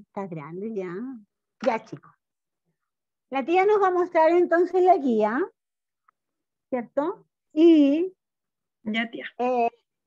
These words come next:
Speaker 1: gracias, tita. Esto es para finalizar la unidad de la, de las formas, porque vi-, las formas reales tenían un nombre, ¿se acuerdan? ¿Cuál era ese nombre?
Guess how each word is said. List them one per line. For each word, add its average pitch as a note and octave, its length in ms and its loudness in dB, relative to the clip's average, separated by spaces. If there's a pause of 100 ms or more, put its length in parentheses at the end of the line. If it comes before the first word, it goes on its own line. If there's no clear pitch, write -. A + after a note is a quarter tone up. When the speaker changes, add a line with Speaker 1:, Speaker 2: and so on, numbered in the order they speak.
Speaker 1:
gracias, C#4 420 -2
tita. A#3 340 -2
Esto D4+ 240 4
es F#4+ 60 0
para E4 240 2
finalizar C4 680 -4
la E4 120 2
unidad C#4 320 2
de C#4+ 100 4
la, B3 340 2
de A3 200 -4
las G#3+ 380 -4
formas, B3 540 0 (880)
porque B3 320 0
vi-, B3 180 -4
las B3 220 -2
formas E4+ 320 4
reales D#4+ 360 2
tenían E4 360 2
un D4 160 4
nombre, C4+ 340 0
¿se A#3 120 -6
acuerdan? G#3 500 -2 (320)
¿Cuál G4+ 180 2 (140)
era A3 360 -2
ese C#4 200 -6
nombre? B3+ 520 0